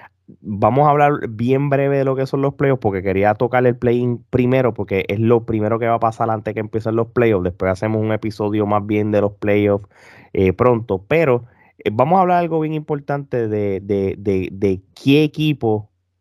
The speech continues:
no entró ni tan siquiera al play-in. Vamos a hablar de, lo, lo, lo, de Los Ángeles Lakers como tal. Este, eh, es una cosa que,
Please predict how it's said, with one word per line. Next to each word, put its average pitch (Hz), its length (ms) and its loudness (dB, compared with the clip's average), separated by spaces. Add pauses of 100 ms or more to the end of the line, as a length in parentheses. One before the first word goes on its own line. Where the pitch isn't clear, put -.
(220)
no 113 420 4
entró 139 280 -2
ni 139 120 -2
tan 123 160 -2
siquiera 117 260 -2
al 123 120 0
play-in. 139 280 -2
Vamos 107 160 -2
a 113 40 0
hablar 117 180 2
de, 120 100 2
lo, 92 260 0
lo, 90 140 -2
lo, 90 220 -4
de 95 120 -4
Los 90 180 -4
Ángeles 107 320 -2
Lakers 107 420 -2
como 98 260 -4
tal. 87 320 -4
Este, 87 680 -8 (1300)
eh, 120 340 6
es 127 140 4
una 165 240 4
cosa 147 520 0
que, 101 480 0